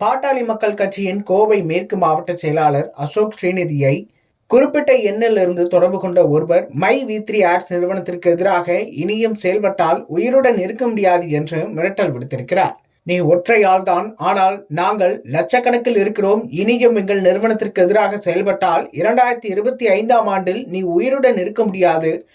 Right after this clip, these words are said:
நீ என் கையில் மட்டும் கிடைத்தால் நானே உன்னை போட்டு தள்ளிவிடுவேன்" என கொலை மிரட்டல் விடுத்திருக்கிறார்.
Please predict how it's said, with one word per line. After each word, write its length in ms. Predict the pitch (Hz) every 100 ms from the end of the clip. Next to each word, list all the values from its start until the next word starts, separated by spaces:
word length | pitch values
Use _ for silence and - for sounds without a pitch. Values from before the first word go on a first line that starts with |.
| _ _ -
நீ 420 | 185 226 214 233
என் 220 | 135 175
கையில் 360 | 175 196 240 285
மட்டும் 320 | 220 208 240
கிடைத்தால் 580 | 220 185 180 190 160 -
நானே 440 | 147 165 208 269 262
உன்னை 340 | 202 185 208
போட்டு 400 | 220 226 262 269
தள்ளிவிடுவேன்" 580 | 220 214 208 180 180 180
என 340 | 156 160 160 -
கொலை 240 | 185 240
மிரட்டல் 420 | 269 196 175 156 -
விடுத்திருக்கிறார். 640 | 143 135 139 202 190